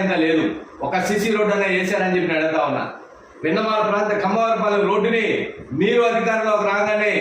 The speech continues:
మీరు దాన్ని క్యాన్సిల్ చేసిన ఘనత మీకుంది. మా నెలవల విజయశ్రీ గారు గెలవడం, ఆ ప్రాంత ప్రజలకి మాట ఇచ్చారు, నేను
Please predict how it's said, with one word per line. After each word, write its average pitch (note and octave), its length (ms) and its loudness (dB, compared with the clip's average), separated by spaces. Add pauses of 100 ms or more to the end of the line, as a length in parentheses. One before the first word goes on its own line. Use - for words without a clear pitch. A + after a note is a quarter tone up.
(420)
మీరు F#3 220 2
దాన్ని F3 260 0 (420)
క్యాన్సిల్ F3+ 400 0
చేసిన E3+ 220 0 (100)
ఘనత F3+ 240 0 (460)
మీకుంది. E3 420 0 (380)
మా F3 180 -2
నెలవల G3+ 380 2
విజయశ్రీ F#3+ 400 2
గారు F#3 240 2 (360)
గెలవడం, G#3 460 2 (360)
ఆ D3+ 120 -2
ప్రాంత G3 200 0 (100)
ప్రజలకి G3 340 2 (100)
మాట G3+ 140 0 (100)
ఇచ్చారు, G3 320 0 (440)
నేను G#3 180 2